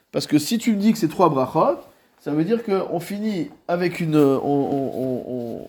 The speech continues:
on finit la première bracha et on commence une nouvelle bracha.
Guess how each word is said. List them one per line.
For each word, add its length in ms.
on 100
finit 300
la 120
première 340
bracha 480
et 60
on 80
commence 380
une 80
nouvelle 240
bracha. 520